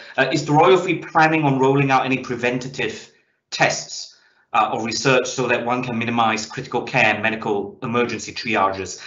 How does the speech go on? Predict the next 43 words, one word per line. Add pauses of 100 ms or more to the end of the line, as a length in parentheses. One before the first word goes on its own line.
(140)
So
it's
really
about
prevention
and
upstream.
So
I
thought
it
was (260)
important
to,
to
bring
this (400)
out
and
requires
a
lot
of
system
working. (540)
Um,
and,
uh, (320)
and,
and
secondly,
just,
you
know,
uh,
your,
your
chief
nurse
perspective
on,
on
how,